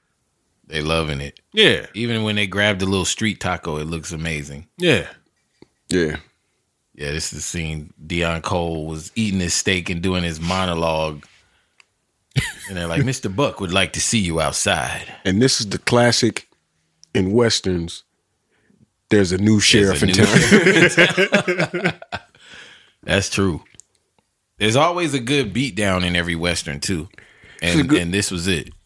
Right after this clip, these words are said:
Speaker 3: Well, the, the make an example out of you beat
Speaker 1: Yeah,
Speaker 3: down.
Speaker 1: to make an example out of somebody.
Speaker 3: Either, either the gang, the gang leader will have a beat down to show people,
Speaker 1: Yeah.
Speaker 3: you know, my, my crew is boss.
Speaker 1: Right.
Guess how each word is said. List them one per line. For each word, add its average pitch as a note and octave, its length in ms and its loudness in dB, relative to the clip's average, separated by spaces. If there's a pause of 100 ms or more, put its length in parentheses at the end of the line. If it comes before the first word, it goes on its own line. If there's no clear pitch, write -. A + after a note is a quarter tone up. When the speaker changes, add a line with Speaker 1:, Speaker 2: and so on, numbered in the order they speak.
(140)
Speaker 3:
Well, B2 200 6
the, A2 160 4
the G#2+ 200 2
make B2 220 6
an A2+ 80 4
example A2 420 4
out G2+ 140 4
of G2 60 2
you G2 100 2
beat F#2+ 180 2
Speaker 1:
Yeah, F#2 240 4
Speaker 3:
down. - 20 2
Speaker 1:
to D#2+ 80 0
make F#2 220 0
an F#2+ 60 0
example F2+ 440 -2
out E2 140 -2
of D#2 80 -4
somebody. D#2 600 -6 (540)
Speaker 3:
Either, G#2+ 320 4
either A2 220 4
the F#2+ 80 2
gang, B2 560 4
the G#2 80 2
gang B2+ 340 4
leader B2+ 260 4
will A#2+ 80 6
have B2 220 2
a A2+ 60 -2
beat A2+ 260 2
down A#2 340 2
to G#2 60 -2
show A#2+ 240 4
people, A#2+ 500 2
Speaker 1:
Yeah. E2+ 600 2
Speaker 3:
you G2+ 180 4
know, F#2 80 -4
my, G#2+ 260 0
my A#2 180 4
crew B2 280 4
is G2+ 80 0
boss. A#2 540 2
Speaker 1:
Right. F#2 280 2